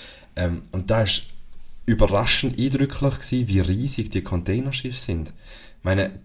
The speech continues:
auf so einem Containerschiff könnt, im, aufs grösste Containerschiff von der Welt, und da haben dann auch so ein bisschen Facts, ne, so hast du keine History Time, aber ein bisschen Facts, mögen einundzwanzigtausend Container drauf.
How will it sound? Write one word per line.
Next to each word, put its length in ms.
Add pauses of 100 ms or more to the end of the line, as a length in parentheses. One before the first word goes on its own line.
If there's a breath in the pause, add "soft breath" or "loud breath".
(300)
auf 140
so 160
einem 120
Containerschiff 880 (180)
könnt, 460 (100)
im, 240 (100)
aufs 160
grösste 320
Containerschiff 560
von 140
der 120
Welt, 520
und 160
da 60
haben 100
dann 180
auch 60
so 120
ein 60
bisschen 360
Facts, 460
ne, 140
so 100
hast 180
du 40
keine 120
History 300
Time, 180
aber 80
ein 60
bisschen 140
Facts, 380 (500 loud breath)
mögen 320 (200)
einundzwanzigtausend 1700
Container 560
drauf. 380